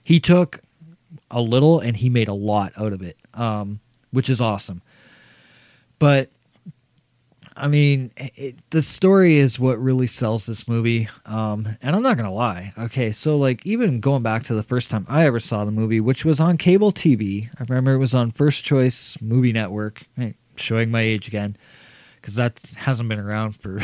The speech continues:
<laughs> a good couple decades. But, um, it was First Choice Movie Network, and I remember I saw it, and I think it was, like,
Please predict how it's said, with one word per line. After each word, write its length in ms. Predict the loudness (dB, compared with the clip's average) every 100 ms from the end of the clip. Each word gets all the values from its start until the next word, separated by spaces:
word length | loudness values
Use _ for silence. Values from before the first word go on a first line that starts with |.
| -6
<laughs> 180 | -6 -2
a 40 | -2
good 380 | -2 -2 -2
couple 260 | 0 0 0
decades. 560 | 0 0 0 -4 -4 -12 -20 -20 -20 -20 _
But, 200 | 2 4
um, 440 | 6 6 4 0 -8 _ _ _ _ _ _
it 40 | -6
was 140 | -6
First 380 | -2 0 2 2
Choice 260 | 2 4 4
Movie 240 | 4 4
Network, 400 | 2 0 -2 -2
and 220 | -4 -4
I 120 | -8 -6
remember 360 | -4 0 0
I 40 | 0
saw 360 | -2 -2 0
it, 220 | -2 -4 -8
and 160 | -10
I 40 | -8
think 240 | -4 2
it 40 | 2
was, 180 | 2
like, 280 | 0 -4 -6